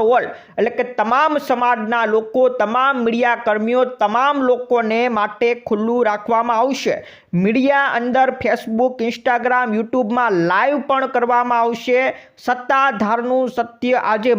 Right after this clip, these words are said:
મહંત નરેન્દ્ર બાપુ જણાવવાના છે. તમામ આજે રાત્રે નવ કલાકે લાઈવ રહેજો. ત્યાર પછીના આજે એક બીજા મોટા સમાચાર છે. આજે રાત્રે છ ગ્રહો એક સાથે જોડાવાના છે.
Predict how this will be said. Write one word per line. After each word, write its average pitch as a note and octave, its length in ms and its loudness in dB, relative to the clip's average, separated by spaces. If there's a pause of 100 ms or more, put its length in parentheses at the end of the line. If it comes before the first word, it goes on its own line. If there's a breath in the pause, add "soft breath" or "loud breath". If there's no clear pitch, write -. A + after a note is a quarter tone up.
મહંત B3+ 480 0
નરેન્દ્ર C4 560 0
બાપુ B3 300 -2
જણાવવાના A#3+ 680 0
છે. B3 240 -2
તમામ A#3+ 480 0
આજે A3+ 240 0
રાત્રે A3+ 480 0
નવ A3 340 2 (100)
કલાકે A3 600 0
લાઈવ G3+ 340 0 (560 loud breath)
રહેજો. F#3+ 300 2 (260)
ત્યાર A#3 340 2
પછીના C#4+ 480 0
આજે C4 180 0
એક C#4 160 0
બીજા C4+ 380 0
મોટા C4 340 0
સમાચાર C4 580 0 (140)
છે. C#4 240 -2
આજે B3+ 280 0 (120)
રાત્રે B3 400 0 (540 loud breath)
છ - 40 -8 (400)
ગ્રહો B3 380 4 (320)
એક D4+ 340 2
સાથે C4 400 0 (140)
જોડાવાના B3+ 760 2
છે. C4+ 140 2